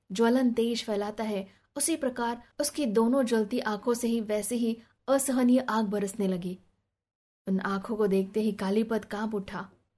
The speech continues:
वह कुछ कहना चाहता था कि विजया ने कहा,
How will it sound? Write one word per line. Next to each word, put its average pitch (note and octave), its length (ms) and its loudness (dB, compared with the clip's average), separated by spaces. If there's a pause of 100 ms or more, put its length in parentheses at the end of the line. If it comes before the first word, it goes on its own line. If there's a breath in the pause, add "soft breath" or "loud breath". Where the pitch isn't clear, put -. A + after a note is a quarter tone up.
(100)
वह A#3+ 140 2
कुछ D#4 240 -4
कहना B3+ 380 2
चाहता B3 340 -2
था B3 260 -8 (400 soft breath)
कि C#4 80 -2
विजया A#3 300 4
ने G3+ 120 0
कहा, F#3+ 320 -10